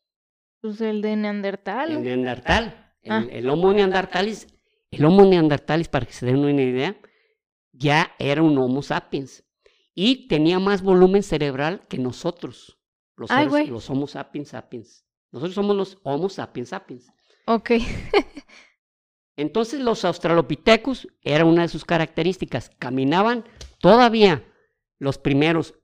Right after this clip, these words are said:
Speaker 2: erguidos, pero aún utilizaban sus manos, sus manos para, para, porque tenían características arborícolas. Y comían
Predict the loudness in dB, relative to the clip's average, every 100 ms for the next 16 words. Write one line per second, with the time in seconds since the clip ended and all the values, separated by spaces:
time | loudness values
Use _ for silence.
0 | _ _ _ _ _ _ _ _ _ _
1 | -6 0 2 6 6 6 2 0 0 2
2 | 2 0 -8 -12 -6 -2 -2 -4 -8 -4
3 | -2 0 -2 -4 -16 _ _ _ _ _
4 | _ -8 -2 0 0 -2 -6 -4 -4 -8
5 | -12 -8 -6 -6 -10 -12 -10 -8 -6 -6
6 | -4 -6 -6 -10 -10 -10 -10 -6 -6 -2
7 | -2 0 -4 -6 -14 _ _ _ _ _
8 | _ _ _ _ _ _ -2 0 0 -2
9 | -14 _ _ _ _ -2 0 2 2 4
10 | 4 4 2